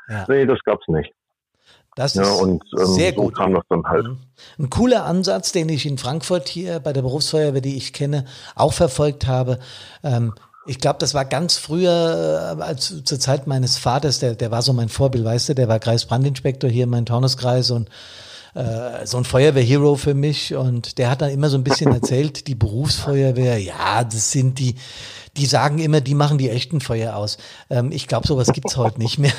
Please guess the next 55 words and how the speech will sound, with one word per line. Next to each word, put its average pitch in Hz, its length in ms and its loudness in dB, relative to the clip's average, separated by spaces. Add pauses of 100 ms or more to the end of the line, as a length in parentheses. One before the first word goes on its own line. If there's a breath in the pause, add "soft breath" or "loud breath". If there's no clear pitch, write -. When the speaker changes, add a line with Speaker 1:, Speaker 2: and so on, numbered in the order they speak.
(160)
Speaker 1:
<laughs> - 260 -16
Wir 131 100 0
brauchen 131 320 2
uns 131 160 -2
Speaker 2:
Nee, 202 60 6
Gott 196 80 4 (160)
sei 110 160 2
Speaker 1:
gegenseitig - 360 2
Speaker 2:
Dank. - 80 -4
Speaker 1:
und, 127 320 0 (380 loud breath)
äh, 117 320 -4
ich 139 140 -14
glaub, 120 180 -6
das, - 300 -6
äh, 120 340 -10 (400)
ist - 180 -10
uralter 151 640 4
Zopf, - 340 -2
sowas 120 400 -4
gibt's 139 240 -8
nicht 120 240 -4
mehr. 113 200 -6 (420 loud breath)
Ja, 143 180 0
wenn 175 120 4
du 180 100 0
so 170 180 0
viele 170 260 0
Einsätze 190 460 -2
fährst, 131 200 -2
wie 135 60 4
viel 120 120 0
fährst 196 260 0
du 185 40 2
im 135 120 2
Jahr? 127 240 0 (1400 loud breath)
Speaker 2:
Und 107 220 0
das 98 100 0
ist 117 140 0
unterschiedlich, 95 640 0
ne? 107 200 2
Wir 101 120 2
haben 113 160 0
ja 107 100 2
einmal 110 220 2
die 104 140 0
Sommersaison, 131 720 2 (300)
Speaker 1:
Mhm. 120 160 -6
Speaker 2:
da 107 140 0
fahren 123 240 0
wir 120 80 2
natürlich 110 440 -2
ein 107 80 -12
bisschen 110 300 0
mehr 131 320 2
und, 123 440 0